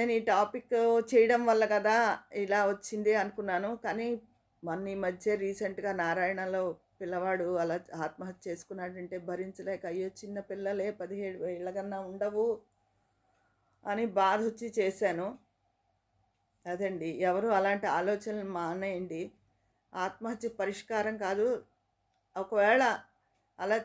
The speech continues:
చేసుకున్నా చాలా దుర్భరమైన జన్మ ఎత్తవలసి వస్తుంది. లేకపోతే ఎటూ కాకుండా ఉండిపోతారు కూడా, చెప్పాగా పిశాచి జన్మలాగా.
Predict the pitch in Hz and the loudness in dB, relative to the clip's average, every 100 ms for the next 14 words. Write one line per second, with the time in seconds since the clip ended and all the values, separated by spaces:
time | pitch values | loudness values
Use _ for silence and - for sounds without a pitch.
0 | 233 226 226 262 262 262 285 - _ - | 4 4 4 -2 0 0 -4 -8 _ -6
1 | 202 226 214 226 214 240 247 240 240 233 | -2 -2 0 0 0 -2 0 0 0 0
2 | 208 185 208 214 190 202 190 196 202 196 | 0 0 -2 -4 -4 -2 -2 -4 -6 -10
3 | - 180 175 202 - _ _ _ _ 202 | -10 -8 -6 -8 -10 _ _ _ _ -6
4 | 202 202 202 233 226 196 226 226 208 208 | -4 -4 -2 2 2 2 -2 -2 -2 -2
5 | 196 202 196 185 180 190 190 170 170 165 | -4 -4 -4 -8 -6 -6 -4 -6 -6 -6
6 | 175 180 202 196 196 190 190 190 190 185 | -6 -8 -10 -6 -4 -6 -8 -8 -6 -6
7 | - 180 175 165 165 - | -8 -8 -6 -8 -8 -8